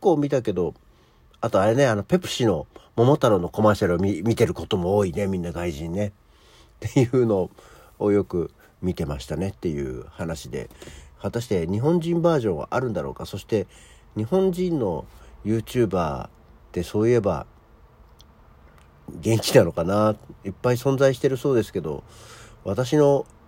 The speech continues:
YouTubeのおすすめのところには、誰一人出てこないねって思いながら見てますね。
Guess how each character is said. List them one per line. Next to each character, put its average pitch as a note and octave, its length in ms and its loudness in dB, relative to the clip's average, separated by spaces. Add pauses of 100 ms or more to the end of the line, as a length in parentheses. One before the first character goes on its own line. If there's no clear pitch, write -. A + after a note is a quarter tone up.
(140)
YouTube B2 520 -2
の F2+ 280 -4 (140)
お G#2+ 60 -4
す A#2+ 140 -6
す B2 120 -4
め B2+ 80 2
の A#2 100 0
と A2 120 -6
こ A2+ 80 -2
ろ A2+ 100 2
に A2 100 -2
は、 F2 240 -2 (500)
誰 A2 200 2
一 D#3 200 0
人 C#3+ 220 0 (500)
出 A2 180 2
て - 80 -6
こ A#2 200 -4
な A#2 100 10
い E2+ 80 2
ね G#2+ 260 6
っ A2 60 0 (260)
て F#2 200 -2 (300)
思 F#2 240 2
い F#2 40 2
な G#2+ 120 2
が A2+ 100 2
ら D2 200 -6 (440)
見 F2+ 180 -2
て D#2 140 -6
ま D2 140 -8
す - 100 -16
ね。 D#2+ 240 -8